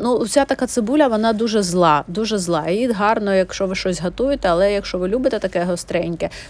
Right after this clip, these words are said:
да, поїсти, то можете. Якщо шлунок хворий, краще білу ту цибулю не їсти.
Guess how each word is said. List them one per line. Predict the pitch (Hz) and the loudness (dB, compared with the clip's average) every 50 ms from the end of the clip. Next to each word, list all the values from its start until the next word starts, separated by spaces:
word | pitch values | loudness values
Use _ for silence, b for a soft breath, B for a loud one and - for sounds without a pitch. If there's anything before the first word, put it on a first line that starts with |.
| B B | B B
да, | - 190 202 202 | 0 0 0 2
поїсти, | - 185 175 170 170 175 - - 165 160 | 2 0 2 2 2 0 0 -2 -6 -4
то | - 208 | -2 -2
можете. | 202 180 165 160 160 156 - 170 | 0 0 -2 -2 -2 -2 -2 -2
Якщо | 180 180 - 202 | -2 -2 -4 -6
шлунок | 196 - 220 220 220 208 196 - | -4 -4 -4 -2 -2 -2 -4 -4
хворий, | - 214 226 262 262 233 196 | 0 2 4 4 4 4 2
краще | - 196 190 208 - - 185 | 2 2 0 0 0 -2 -2
білу | 175 170 196 214 202 185 180 | 0 2 2 2 4 2 2
ту | 175 - 170 | 0 -2 -4
цибулю | - - 190 180 175 190 202 196 | -4 -4 -4 -2 -2 0 0 2
не | 185 185 180 | 2 2 0
їсти. | 175 165 165 160 - - - - | 2 2 2 0 0 -2 -4 -8